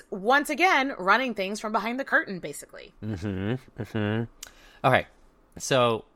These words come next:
Speaker 2: we're gonna have to do some skimming because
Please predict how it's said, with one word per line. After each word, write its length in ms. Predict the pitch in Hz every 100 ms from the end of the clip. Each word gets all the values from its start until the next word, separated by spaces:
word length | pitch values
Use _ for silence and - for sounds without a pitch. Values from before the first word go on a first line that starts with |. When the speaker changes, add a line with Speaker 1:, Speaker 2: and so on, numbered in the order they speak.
| -
Speaker 2:
we're 260 | 110 143 160
gonna 180 | 180
have 160 | 170 160
to 60 | 135
do 100 | 139
some 180 | -
skimming 680 | 110 - 131 135 139 131 131
because 640 | - 110 110 101 98 92